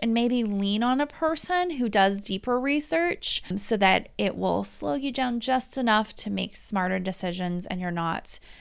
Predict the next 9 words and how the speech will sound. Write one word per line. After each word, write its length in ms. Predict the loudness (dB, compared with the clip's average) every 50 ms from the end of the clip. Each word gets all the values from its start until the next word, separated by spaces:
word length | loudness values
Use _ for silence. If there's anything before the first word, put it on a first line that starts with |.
| -20 -18 -6
in 100 | -2 -2
essence, 340 | -2 0 -2 -4 -6 -6 -4
throwing 560 | 0 0 2 2 2 0 -2 -2 -4 -6 -8 -12 -16 -20 -20 -20 -20 -20 -20 -20 -10
more 300 | -4 -2 0 0 0 0
money 460 | 0 0 -2 -2 -2 -2 -2 -4 -4 -4
or 160 | -4 -4 -4
time 540 | -6 -8 -8 -6 -6 -4 -4 -2 -2 -2 -2
or 140 | -4 -4 -2
effort 500 | -4 -4 -4 -4 -4 -2 -2 -2 -2 -6